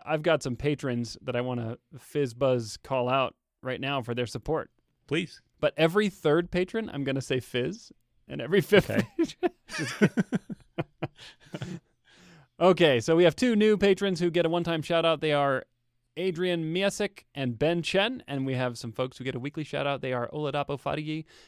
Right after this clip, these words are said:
Speaker 1: Kayaran Sveinson, Alexander, Microconfig dot I O, Nick Hathaway, Travis Sanders, Dennis Bogdanov, Braden Kane, Stephen Armand Lee, John Grant, Vinlock, The Agile Ventures Charity, Nick Cantor, and Philip John Basile. If you would like to support the show financially and get a shout-out, or, and,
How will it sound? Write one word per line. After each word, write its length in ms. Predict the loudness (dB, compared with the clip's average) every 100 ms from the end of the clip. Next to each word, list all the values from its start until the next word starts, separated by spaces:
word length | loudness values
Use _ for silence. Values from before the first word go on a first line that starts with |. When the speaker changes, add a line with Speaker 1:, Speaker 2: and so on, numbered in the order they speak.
| _
Speaker 1:
Kayaran 320 | -4 -2 -2
Sveinson, 400 | -4 -6 -4 -6
Alexander, 480 | -6 -8 -6 -6 -4
Microconfig 540 | -6 -8 -10 -10 -8
dot 160 | -6 -4
I 140 | -2
O, 100 | -4
Nick 200 | -4 -6
Hathaway, 340 | -8 -10 -8 -8
Travis 300 | -4 -6 -4
Sanders, 340 | -6 -6 -6
Dennis 240 | -6 -6 -4
Bogdanov, 440 | -4 -2 -6 -4
Braden 280 | -4 -4 -4
Kane, 240 | -6 -8
Stephen 260 | -6 -4 -2
Armand 260 | -4 -4
Lee, 180 | -4 -6
John 280 | -4 -4 -4
Grant, 380 | -4 -6 -6 -4
Vinlock, 400 | -4 -2 -2 -4
The 120 | -2
Agile 260 | -2 0 -2
Ventures 340 | -4 -6 -10
Charity, 400 | -6 -2 -2 -4 -8 -8
Nick 200 | -6 -4
Cantor, 380 | -4 -2 0 0
and 240 | -2 -6
Philip 360 | -6 -6 -6 -12 _ _
John 300 | -6 -4 -6
Basile. 500 | -8 -6 -6 -6 -12 _ _ _ _ _ _ _ -12
If 120 | -4
you 80 | -2
would 100 | 0
like 160 | -2
to 80 | -6
support 240 | -8 -8
the 80 | -6
show 140 | -6 -6
financially 500 | -4 -8 -8 -8 -8
and 160 | -8
get 160 | -8 -10
a 60 | -12
shout-out, 440 | -6 -4 -2 -4 -6
or, 420 | -2 0 2 0 -4 _ _ _ _ _
and, 460 | 2 2 2 -4